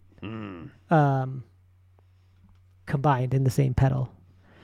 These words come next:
Speaker 2: Uh, and so it was, um, it wasn't a straight muff. It was kind of modified, um, but it was, uh, switchable via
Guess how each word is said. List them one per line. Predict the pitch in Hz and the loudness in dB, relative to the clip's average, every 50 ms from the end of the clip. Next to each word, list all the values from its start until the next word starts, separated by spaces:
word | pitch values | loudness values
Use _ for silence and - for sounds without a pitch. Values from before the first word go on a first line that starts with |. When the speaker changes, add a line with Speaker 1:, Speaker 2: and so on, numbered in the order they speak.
| - - - - | -20 -10 4 8
Speaker 2:
Uh, | 156 143 139 135 139 143 | 10 10 12 10 8 6
and | - 165 143 - | 6 4 4 6
so | - 147 | 6 4
it | 143 147 | 4 6
was, | 143 151 156 156 143 - - - - - _ _ _ _ _ _ _ - | 6 6 6 6 4 0 -8 -16 -18 -20 _ _ _ _ _ _ _ 0
um, | 175 156 147 143 143 139 139 135 135 127 - - _ _ _ _ _ _ _ _ _ _ _ _ _ _ _ _ _ _ _ _ _ _ _ - _ - | 2 2 2 2 2 0 -2 -2 -4 -8 -10 -14 _ _ _ _ _ _ _ _ _ _ _ _ _ _ _ _ _ _ _ _ _ _ _ -20 _ -4
it | 156 | -2
wasn't | 147 151 180 196 180 202 165 - | 2 4 4 4 4 4 2 2
a | 175 156 143 135 | 2 2 2 0
straight | - - - - - 156 143 139 | -2 -8 -14 -4 -2 0 0 0
muff. | 139 135 131 127 - | -2 -4 -6 -4 -4
It | 147 147 - | -6 -4 2
was | 143 143 139 139 127 - - - | 6 6 8 8 6 4 -2 -4
kind | - - 156 143 | 2 4 4 4
of | 131 - - | 2 0 0
modified, | 147 143 139 135 147 - - 156 147 147 143 139 139 151 165 _ _ - - - | -2 0 0 -2 -4 -6 -4 -2 0 0 0 0 -2 -4 -6 _ _ -20 -12 -4
um, | 160 143 139 135 131 131 131 123 - _ _ _ _ _ _ _ - _ _ _ _ _ - | -2 -2 0 0 -2 -4 -6 -8 -10 _ _ _ _ _ _ _ -20 _ _ _ _ _ 2
but | 160 156 151 | 4 4 4
it | 160 | 4
was, | 156 147 143 135 120 - - - _ _ _ - _ _ _ _ _ _ _ _ _ _ _ _ - 339 | 2 0 0 0 -2 -4 -14 -20 _ _ _ -20 _ _ _ _ _ _ _ _ _ _ _ _ -12 -6
uh, | 202 165 156 147 | -4 -2 -2 -2
switchable | 139 - - - - 175 170 - - 131 139 135 131 127 | -4 -4 -8 -8 -6 -6 -6 -4 -6 -8 -6 -6 -4 -2
via | 139 135 135 135 131 | 0 0 0 0 -2